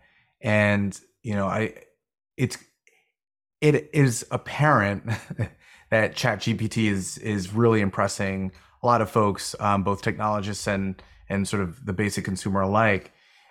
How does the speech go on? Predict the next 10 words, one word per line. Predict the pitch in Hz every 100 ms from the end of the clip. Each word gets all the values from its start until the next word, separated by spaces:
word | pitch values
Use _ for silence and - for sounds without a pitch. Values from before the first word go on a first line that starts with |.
| _
And | 123 120
so | - 120 117 113 - - _ _ _
what | 165 135 151
are |
your | 185 147
thoughts | - 120 123 127
around | 113 104
the |
longevity | 98 98 92 98 95 104 101 95
of | - 92 90 90 90 87